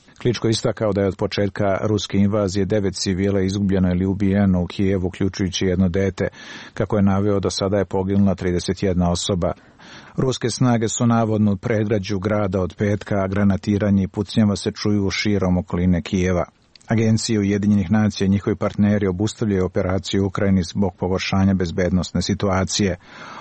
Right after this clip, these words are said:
„One će zadržati svoje prisustvo širom zemlje i nastaviti sa radom kada situacija to bude dozvolila”,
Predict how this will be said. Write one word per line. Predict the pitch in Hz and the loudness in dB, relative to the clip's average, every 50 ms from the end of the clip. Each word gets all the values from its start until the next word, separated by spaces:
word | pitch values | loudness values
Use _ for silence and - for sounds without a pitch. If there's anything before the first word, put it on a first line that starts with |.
| - - | -16 -8
„One | - - 90 87 80 | -4 0 0 2 0
će | - - 92 | 0 -2 -2
zadržati | 80 87 85 101 95 101 95 - 95 | -2 0 0 0 0 0 0 -2 -2
svoje | 90 - 101 98 92 87 | -2 0 0 0 0 0
prisustvo | - - 92 92 123 117 - - 98 | 0 -2 -2 -2 -2 -2 -2 -2 -2
širom | 90 - - 104 98 101 98 90 | -2 0 0 0 2 2 2 2
zemlje | 82 104 98 98 104 104 | 2 2 2 2 4 4
i | 98 | 4
nastaviti | 95 95 95 - - - 98 95 92 85 - 98 85 | 2 0 0 -2 -2 -2 0 0 0 -2 -2 -4 -4
sa | - - 92 | -2 -2 0
radom | 92 95 98 98 98 92 | 0 0 2 2 2 0
kada | - - 87 87 85 | 0 0 -2 -2 -2
situacija | - 92 90 - 95 90 92 92 90 - - 95 90 87 | -2 -4 -4 -2 0 0 0 -2 -2 -2 -2 -2 -2 -2
to | - 104 | -2 -2
bude | 90 90 87 90 85 | -2 0 0 0 0
dozvolila”, | 87 90 85 - 98 95 101 104 104 101 92 85 | 0 -2 -2 0 0 0 2 2 2 0 0 -2